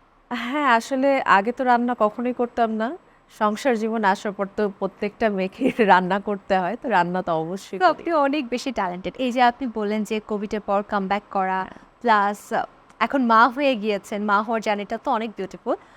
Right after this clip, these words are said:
Speaker 2: But overall বডিতেও তো একটা চেঞ্জেস আসে। তো কোভিড-এর সময় এমনি অনেকে মুটিয়ে গিয়েছিল, আমি
Speaker 1: হুম।
Speaker 2: নিজেও অনেক মুটিয়ে গিয়েছি, আর কমাতে পারছি না তারপর।
Speaker 1: <laughs>
Speaker 2: But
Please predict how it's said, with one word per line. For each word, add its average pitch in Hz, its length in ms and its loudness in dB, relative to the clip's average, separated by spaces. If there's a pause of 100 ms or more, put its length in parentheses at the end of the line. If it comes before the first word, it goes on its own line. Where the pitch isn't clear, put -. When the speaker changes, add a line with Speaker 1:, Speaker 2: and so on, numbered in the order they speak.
(180)
Speaker 2:
But 294 120 2 (160)
overall 285 580 4
বডিতেও 240 500 0
তো 370 100 0
একটা 247 420 4
চেঞ্জেস 202 440 -6
আসে। 165 300 -4 (360)
তো 208 120 -4
কোভিড-এর 285 380 2
সময় 330 220 -2
এমনি 285 220 0
অনেকে 285 300 0
মুটিয়ে 240 360 -4
গিয়েছিল, 208 340 -4
আমি 254 140 6
Speaker 1:
হুম। 262 80 -2
Speaker 2:
নিজেও 262 240 0
অনেক 277 200 0
মুটিয়ে 240 280 -4
গিয়েছি, 214 300 -2
আর 269 80 4
কমাতে 247 360 0
পারছি 233 360 0
না 233 120 -2
তারপর। 233 400 0
Speaker 1:
<laughs> 240 280 -4
Speaker 2:
But 349 80 4